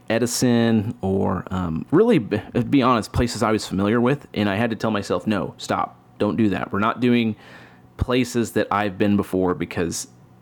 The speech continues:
we wanna do new experiences and just try and be as unbiased as we can in the whole visit." So, uh, Splitsville Sushi, check it out. Bowling looked fun too.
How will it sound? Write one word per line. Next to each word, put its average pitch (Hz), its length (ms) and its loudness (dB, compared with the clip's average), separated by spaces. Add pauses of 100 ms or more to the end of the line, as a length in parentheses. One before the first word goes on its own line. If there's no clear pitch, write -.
(200)
we 101 80 2
wanna 98 180 2
do 95 160 2
new 110 160 6
experiences 98 1040 0
and 95 160 -2
just 82 220 -2
try 98 180 -2
and 98 160 -2
be 92 240 2
as 85 200 -2
unbiased 92 600 -2
as 87 160 -4
we 85 80 -2
can 87 300 0
in 80 80 0
the 73 80 -4
whole 85 180 -2
visit." - 420 -2
So, - 320 -2 (460)
uh, - 140 -2
Splitsville 127 500 0
Sushi, 104 480 2 (560)
check - 300 0
it 117 80 4
out. 113 240 2
Bowling 190 260 4
looked 170 180 0
fun 135 220 2
too. 123 360 2